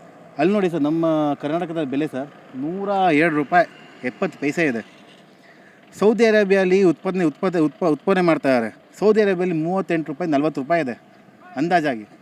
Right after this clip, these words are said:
ಆದರೆ ನಮಗೆ one is to two times ತೊಗೋತಾರೆ ಸೆಂಟ್ರಲ್ ಗವರ್ಮೆಂಟು.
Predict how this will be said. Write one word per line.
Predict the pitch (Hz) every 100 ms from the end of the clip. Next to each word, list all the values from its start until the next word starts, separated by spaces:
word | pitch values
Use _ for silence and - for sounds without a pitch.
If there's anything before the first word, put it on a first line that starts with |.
| _ - - - -
ಆದರೆ | 165 180
ನಮಗೆ | 147 160 196 156 131 160 165 - - - - 139
one | 208
is | 254 -
to |
two | 196 214
times | 208 196
ತೊಗೋತಾರೆ | 170 156 147 123 110 - -
ಸೆಂಟ್ರಲ್ | 240 277 262 240
ಗವರ್ಮೆಂಟು. | 180 190 180 160